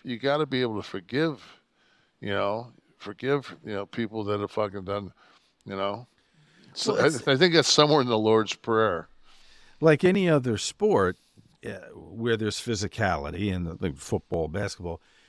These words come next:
Speaker 2: you're gonna have heated tempers. You're gonna have situations like this, and the locker room incidents we talking about, that we're talking about,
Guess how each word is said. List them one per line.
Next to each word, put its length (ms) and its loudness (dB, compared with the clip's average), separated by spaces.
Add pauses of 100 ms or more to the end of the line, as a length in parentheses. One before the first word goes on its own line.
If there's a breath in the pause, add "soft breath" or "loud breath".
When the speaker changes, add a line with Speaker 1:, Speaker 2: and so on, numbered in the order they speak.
Speaker 2:
you're 160 2
gonna 160 2
have 220 4
heated 340 0
tempers. 460 -4 (100)
You're 140 -10
gonna 260 -4
have 520 -6
situations 800 -10
like 220 -12
this, 320 -10
and 220 -10 (920 soft breath)
the 180 -4
locker 340 -2
room 140 2
incidents 380 -4
we 100 -6
talking 440 -4
about, 460 -6
that 160 -4
we're 100 -8
talking 400 4
about, 340 2